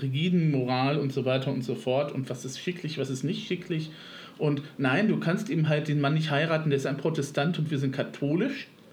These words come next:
Ältere werden sich erinnern, das gab es, das war echt ein Problem. Ähm, also von daher möchte ich nicht zu dieser Zeit zurück.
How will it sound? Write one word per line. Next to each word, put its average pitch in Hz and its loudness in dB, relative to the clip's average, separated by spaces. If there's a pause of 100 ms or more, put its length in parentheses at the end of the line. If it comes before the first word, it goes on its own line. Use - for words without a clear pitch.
(140)
Ältere 156 2
werden 123 4
sich 120 -6
erinnern, 120 0
das 110 -4
gab 95 -2
es, 190 -4
das - -12
war - -2
echt - -4
ein 226 2
Problem. 120 -2 (840)
Ähm, 151 2 (300)
also 151 2
von 170 2
daher 165 4
möchte 185 2
ich 160 -4
nicht 156 0
zu 185 0
dieser 156 0
Zeit 131 0
zurück. 156 -2